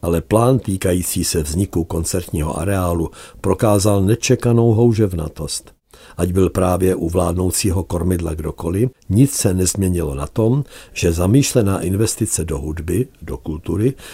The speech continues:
se jednoho dne opravdu uskuteční. Květen roku devatenáct set devadesát dva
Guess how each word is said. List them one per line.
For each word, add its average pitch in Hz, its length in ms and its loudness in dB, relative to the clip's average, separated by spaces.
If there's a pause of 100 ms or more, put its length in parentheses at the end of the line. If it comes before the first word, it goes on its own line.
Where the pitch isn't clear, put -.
(100)
se - 220 0
jednoho 123 440 4
dne 104 260 2
opravdu 87 560 -4
uskuteční. - 840 -10 (480)
Květen 95 420 2
roku 85 240 -2
devatenáct 73 560 -6
set 71 120 -6
devadesát 67 560 -8
dva 92 220 -4